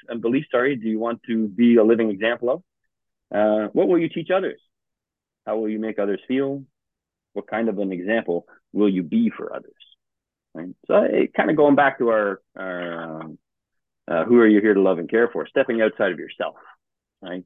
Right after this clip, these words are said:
Giving your, giving yourself to, to others. Who are, how are you gonna help others around you and do better for humanity and society? And, uh, those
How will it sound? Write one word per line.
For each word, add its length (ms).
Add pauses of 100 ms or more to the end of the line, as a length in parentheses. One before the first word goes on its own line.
Giving 280
your, 180
giving 320
yourself 320
to, 260
to 120
others. 240
Who 120
are, 180
how 120
are 60
you 80
gonna 140
help 220
others 280
around 320
you 160 (320)
and 320
do 160
better 340
for 120
humanity 500
and 100
society? 440 (1500)
And, 300
uh, 340
those 120